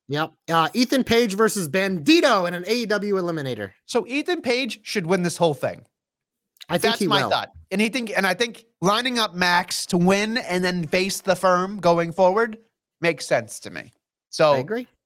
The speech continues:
Speaker 2: I think Ethan Page deserves it. Ethan Page has done a lot of great stuff. If you haven't checked out his toy channel, he's doing awesome stuff over there. But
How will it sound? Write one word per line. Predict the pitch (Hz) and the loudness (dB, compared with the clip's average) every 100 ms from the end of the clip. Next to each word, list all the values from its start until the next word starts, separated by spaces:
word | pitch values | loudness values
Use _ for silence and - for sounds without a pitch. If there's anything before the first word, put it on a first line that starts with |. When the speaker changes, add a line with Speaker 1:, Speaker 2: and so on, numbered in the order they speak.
| - | -6
Speaker 2:
I | 147 | -4
think | 185 175 | -2 -4
Ethan | 202 202 190 | -6 -6 -4
Page | 185 185 165 | -2 -2 -4
deserves | - 147 127 160 208 262 | -4 -2 2 2 2 -2
it. | - | -6
Ethan | 180 165 | -4 -4
Page | 165 165 | -2 -4
has | 143 | 0
done | 160 | 0
a | 147 | 4
lot | 151 147 | 4 2
of | 127 | 0
great | 147 131 | -2 -2
stuff. | - 185 226 - _ - | 0 2 2 -4 _ -6
If | 135 | 0
you | 147 | 0
haven't | 156 139 | 0 -2
checked | 151 147 | -2 2
out | 151 | 0
his | 123 | 0
toy | - 160 | 0 0
channel, | 165 180 185 | 2 -2 -2
he's | 196 123 | -4 -4
doing | 123 113 | -6 -4
awesome | 123 123 135 | -2 -2 -4
stuff | 120 127 | -6 -4
over | 120 127 | -2 -2
there. | 175 | -2
But | 180 185 170 | 0 0 0